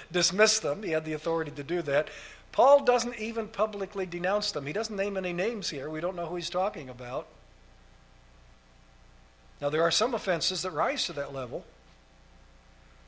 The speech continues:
"Alexander the coppersmith hath done me much wrong. May the Lord reward him according to his deeds." That's coming down pretty hard. "Demas hath forsaken me, having loved this present world." That's identifying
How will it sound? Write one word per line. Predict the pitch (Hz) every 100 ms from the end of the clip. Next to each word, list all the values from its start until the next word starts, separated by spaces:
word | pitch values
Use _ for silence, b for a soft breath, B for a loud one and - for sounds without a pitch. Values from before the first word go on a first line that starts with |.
| - - - - - - - - -
"Alexander | 131 175 240 190 220 233 226
the | 220
coppersmith | 240 247 247 - 240 247
hath | 220 190 175
done | 233 240
me | 233
much | 226 240 -
wrong. | 190 202 247 247 226 B B
May | 170 254
the | 247
Lord | 233 240 240
reward | 226 226 202 240 196
him | 214
according | 214 208 208 202 196
to |
his | 190 175
deeds." | 180 180 123 113 -
That's | 160 -
coming | - 170 160
down | 160 156
pretty | - 160 143
hard. | 143 139 113 107 b b b b b b b - - - - - - - - 127
"Demas | 262 359 370 311 -
hath | 202 240 240 -
forsaken | 240 214 - 277 339 - 240 185 175
me, | 160 135
having | 131 190 180 175
loved | 175 214 202
this | 196 190
present | - 196 180 180
world." | 175 151 123
That's | 147 170
identifying | 160 156 156 156 139 147 143